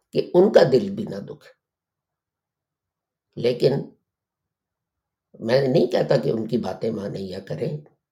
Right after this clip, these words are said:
تو لیکن یہ ہے کہ بات جو ہے وہ تو تہذیب اور تمیز سے کریں،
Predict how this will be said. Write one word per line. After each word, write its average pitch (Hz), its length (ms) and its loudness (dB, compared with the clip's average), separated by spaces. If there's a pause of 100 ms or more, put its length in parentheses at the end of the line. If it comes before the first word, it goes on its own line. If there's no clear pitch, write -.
(1040)
تو 92 380 -4 (560)
لیکن 113 300 -2 (200)
یہ 123 200 0
ہے 127 400 -4 (120)
کہ 127 100 2
بات 104 580 -8
جو 190 220 2
ہے - 140 -10 (500)
وہ 117 200 0
تو 123 240 -2
تہذیب 127 600 -2
اور - 320 0 (140)
تمیز 131 380 0
سے - 180 -2
کریں، - 340 -10